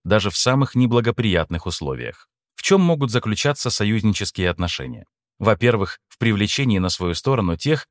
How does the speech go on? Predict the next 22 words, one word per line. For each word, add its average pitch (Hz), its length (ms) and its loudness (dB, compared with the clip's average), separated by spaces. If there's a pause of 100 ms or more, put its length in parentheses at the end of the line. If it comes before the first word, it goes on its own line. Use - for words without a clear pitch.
(200)
кому 147 240 2
режим 131 320 2
пока 123 340 0
позволяет 95 580 2
писать 95 360 -2
и - 40 -6
говорить. 101 480 -2 (380)
Во-вторых, 135 500 0
в 113 40 -2
налаживании 117 580 2
работы 107 400 2
внутри 107 420 2
тех 104 220 0
организаций, 98 800 0
которые 143 420 2
режим 123 320 0
создает 110 480 0
в - 60 -10
качестве - 500 0
симулякров 117 720 0
гражданского 90 600 0
общества, 71 580 -4